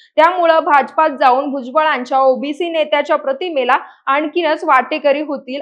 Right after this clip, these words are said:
आणि ही बाब भुजबळांसाठी तोट्याची ठरेल. तिसरं कारण म्हणजे भुजबळांवरील केसेस. आता अशात भुजबळांसमोर मार्ग उरतो तो शरद पवारांकडे परतण्याचा, पण त्याच्या देखील शक्यता कमीच आहे, कारण महाराष्ट्र सदनाच्या बांधकामात गैरव्यवहार प्र-,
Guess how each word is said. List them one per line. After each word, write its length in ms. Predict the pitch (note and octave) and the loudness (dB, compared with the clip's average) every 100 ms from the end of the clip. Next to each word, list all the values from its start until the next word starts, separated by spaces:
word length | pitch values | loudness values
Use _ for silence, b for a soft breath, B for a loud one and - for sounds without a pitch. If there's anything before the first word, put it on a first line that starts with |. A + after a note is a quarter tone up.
| - | -10
आणि 180 | B3 C4+ | -8 -8
ही 240 | - D4+ | -8 -4
बाब 280 | B3 A#3+ D#4+ | 0 0 0
भुजबळांसाठी 800 | C#4 B3 D4 C#4 B3 B3+ A3 C#4+ | -6 -4 -2 -2 -4 -4 -6 -6
तोट्याची 580 | C#4 B3 A#3+ B3 B3 A#3 | -4 -4 -2 -6 -8 -10
ठरेल. 500 | A#3 G#3 - - - | -6 -6 -8 -6 -6
तिसरं 540 | - C#4 C#4+ G4 F#4 | -6 -8 -4 0 2
कारण 360 | F4+ E4 E4 E4+ | 4 4 4 -2
म्हणजे 260 | D#4+ E4 | -2 -2
भुजबळांवरील 840 | C#4+ D4+ C4+ D#4+ D#4 D4 C#4+ C#4+ D4 C#4+ | -4 -4 0 2 2 2 0 -2 -4 -2
केसेस. 520 | A#3+ B3+ A3 G3 - - B B | -2 -2 -6 -8 -6 -6 B B
आता 340 | B3+ C#4+ C4 | 2 6 6
अशात 280 | A#3+ E4 C#4+ | 4 2 -2
भुजबळांसमोर 920 | A3 B3+ B3 D4 D4+ D#4 D#4 D4 D4+ | -2 -6 -2 -2 -2 -2 -2 0 0
मार्ग 360 | C4 C4 D#4 F#4 | 2 2 4 0
उरतो 440 | E4+ C4+ C4 C4+ | -2 0 2 2
तो 160 | C#4+ D4+ | 0 -4
शरद 280 | D#4 C4+ C#4 | -4 -4 -2
पवारांकडे 640 | C#4 C4 B3 C4+ B3+ B3 | 0 2 0 -2 -4 -4
परतण्याचा, 680 | - C4 A3+ A3+ G#3+ F#3+ - - _ _ - | -2 -2 -2 -4 -8 -6 -8 -12 _ _ 0
पण 160 | F4 F4+ | 2 4
त्याच्या 380 | D4+ C4 F4+ | 2 2 0
देखील 320 | F4+ F4+ F#4 E4 | -4 -2 -4 -2
शक्यता 500 | F4 - D4+ D4+ D#4 | -4 -2 0 0 0
कमीच 400 | D4+ C4+ E3 F3+ | 0 -2 -2 -4
आहे, 200 | - - | -4 -10
कारण 480 | _ - A#3+ C4 | _ -2 0 0
महाराष्ट्र 560 | B3+ C4+ C#4+ C#4+ C#4+ D4 | -4 0 0 0 -2 -4
सदनाच्या 560 | D4 C4 C4+ C#4+ D4 C#4+ | -2 -4 -2 -2 0 0
बांधकामात 640 | B3+ C4 C4 E4+ C#4+ D4 | 0 0 -2 -2 0 -2
गैरव्यवहार 920 | B3+ C4+ D#4 F4 E4+ E4 F4+ D#4 D#4 | 0 0 2 2 2 2 2 0 0
प्र-, 200 | D#4+ C4+ | -2 -6